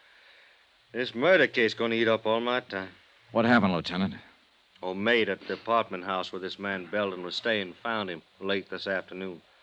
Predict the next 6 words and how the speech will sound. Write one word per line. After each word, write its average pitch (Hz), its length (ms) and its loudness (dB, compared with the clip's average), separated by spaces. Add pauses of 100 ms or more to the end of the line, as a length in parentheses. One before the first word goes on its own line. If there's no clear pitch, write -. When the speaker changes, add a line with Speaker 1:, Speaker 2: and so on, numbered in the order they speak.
(580)
Speaker 1:
He'd 147 160 -2
been 127 180 2
dead 127 160 6
about 110 300 4
twenty-four 107 440 0
hours, 107 460 2